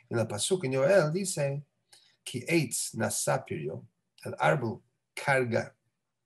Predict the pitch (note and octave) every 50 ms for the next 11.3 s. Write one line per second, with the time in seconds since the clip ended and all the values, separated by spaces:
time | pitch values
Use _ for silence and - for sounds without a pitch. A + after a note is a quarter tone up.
0 | _ _ - - B2+ B2+ A2+ A2+ A#2 D#3+ F3+ F3 - - - - - B2 A2+ -
1 | - - - - - - E3 E3 - _ _ _ _ _ _ - - - - _
2 | _ _ _ _ _ _ _ _ _ _ - G2 F2+ - B2+ E3+ G3 E3+ B2 F#2
3 | F2+ - - _ - B2+ C3 C3 C#3+ C#3+ C3+ F#3+ G#3+ G#3 F3+ D#3 C#3+ C#3 C3+ C#3
4 | C#3+ - _ _ _ _ _ _ _ _ _ _ _ _ _ _ _ _ _ _
5 | - - - - - D#3+ C#3+ C3+ A#2+ A2 G#2+ - D#3 E3+ D#3+ B2 G#2 C3 C#3 C#3
6 | C#3 F3+ G#3 G3 E3+ D#3+ E3 - - _ _ _ _ - A#2 A2+ C3+ C#3+ C#3+ C#3
7 | F#3 G#3+ A3 E3+ D#3 D#3 D3 - - D#3+ - - G#3+ A3 G#3 - - - - _
8 | _ _ _ _ _ _ _ - - - F#3+ E3+ - - - - - - _ -
9 | - - - - F3+ F#3 - - C#3 B2+ A#2+ A2+ G#2+ D#3 D#3+ C3 - - - _
10 | _ _ _ _ - - - - _ - - - F#3+ F#3 - - F#3 F3+ F3 -
11 | G3+ F#3 - - -